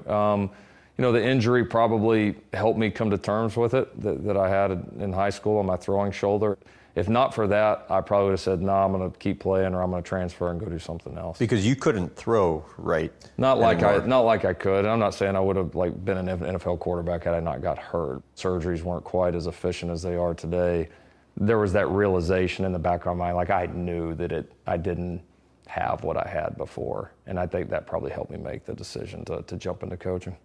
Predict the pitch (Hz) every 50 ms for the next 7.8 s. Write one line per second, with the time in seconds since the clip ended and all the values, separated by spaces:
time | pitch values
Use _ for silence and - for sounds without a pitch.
0 | _ 117 117 113 113 127 131 120 113 110 107 107 117 135 - - - 156 - -
1 | - 107 101 95 - - 95 90 87 82 78 - 82 85 85 85 - - - 87
2 | 95 92 90 85 85 85 90 95 92 92 92 - - 92 90 90 90 90 87 87
3 | 80 85 - 76 90 90 90 90 95 90 92 90 - - - - 98 92 87 85
4 | - - - - - - - _ _ - 104 92 92 90 87 85 - - - 87
5 | 87 87 - - - 104 95 95 95 104 104 98 - - - 90 90 - 95 85
6 | - - - - 95 92 90 85 85 87 85 82 90 92 90 90 87 87 85 82
7 | 82 - - - - 104 98 98 92 95 95 95 95 92 87